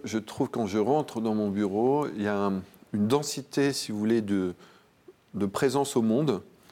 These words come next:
qui me met dans, euh, cette certitude, cette conscience que Dieu a tant aimé le monde qu'il a donné son Fils unique et qu'en fait, si vous voulez, le,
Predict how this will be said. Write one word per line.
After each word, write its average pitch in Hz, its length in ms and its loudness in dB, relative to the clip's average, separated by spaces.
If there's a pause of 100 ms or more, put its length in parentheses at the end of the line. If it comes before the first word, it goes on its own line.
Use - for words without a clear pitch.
(520)
qui - 160 -2
me 117 180 2
met 143 320 4
dans, 127 640 2
euh, 98 540 2 (920)
cette - 320 -2
certitude, 123 760 -2 (320)
cette - 240 -6
conscience 123 720 -2 (420)
que 123 100 2
Dieu 120 580 4
a 110 60 2
tant 127 260 -2
aimé 123 200 2
le 113 140 4
monde 113 220 2
qu'il 98 160 -4
a 95 80 0
donné 120 300 2
son 104 180 -4
Fils - 260 -8
unique 98 400 -6 (400)
et 104 80 -4
qu'en 107 180 -2
fait, 135 340 0 (1120)
si - 200 -4
vous 120 40 2
voulez, 127 240 4 (1000)
le, 98 560 2